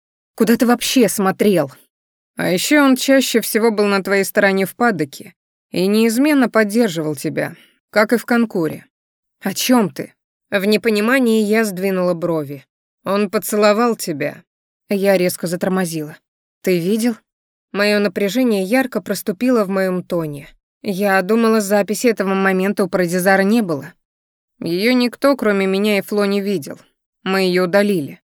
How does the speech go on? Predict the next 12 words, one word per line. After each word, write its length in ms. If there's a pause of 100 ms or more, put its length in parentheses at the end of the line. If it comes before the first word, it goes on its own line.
(300)
Что 360
ж, 120
тогда 280
ты 100
должен 460
был 120
рассмотреть, 760 (200)
что 240
то, 120
что 180
там 200
произошло, 600